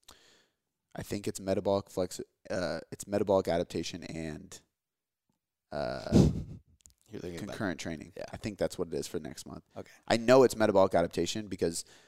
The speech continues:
Speaker 1: that's a topic that's been hit on so many times, and a lot of people are so afraid of it, and I'm really excited for this one to go out because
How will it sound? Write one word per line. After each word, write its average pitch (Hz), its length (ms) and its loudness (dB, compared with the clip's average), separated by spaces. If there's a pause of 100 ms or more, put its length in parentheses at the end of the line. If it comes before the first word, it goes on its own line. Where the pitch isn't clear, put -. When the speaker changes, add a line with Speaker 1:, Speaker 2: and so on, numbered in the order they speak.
(140)
Speaker 1:
that's 95 180 2
a - 40 -14
topic 90 280 4
that's 87 160 0
been 87 140 -8
hit 101 120 -6
on 90 140 0
so 92 240 -2
many 90 140 -6
times, 92 320 -2
and 92 60 0
a 85 40 -2
lot 85 140 2
of 85 40 -6
people 85 200 -6
are 80 40 0
so - 180 -2
afraid 85 260 -2
of 95 100 -2
it, 113 120 6
and 101 80 -8
I'm 85 120 -8
really 90 160 4
excited 90 340 0
for - 60 -12
this 87 160 -4
one 87 80 -8
to 87 80 -12
go 85 100 -2
out 82 200 0
because 78 460 -4